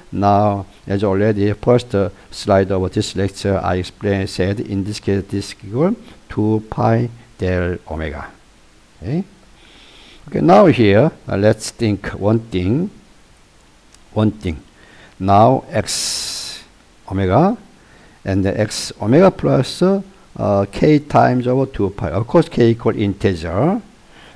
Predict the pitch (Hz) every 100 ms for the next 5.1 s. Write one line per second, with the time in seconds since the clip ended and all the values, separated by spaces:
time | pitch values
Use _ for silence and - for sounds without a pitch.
0 | - 92 90 87 117 107 92 78 - -
1 | - - 98 101 107 - 92 95 - 104
2 | - 98 87 107 104 107 131 165 196 214
3 | - _ - - - 95 95 92 90 -
4 | - 98 107 98 95 98 101 98 98 98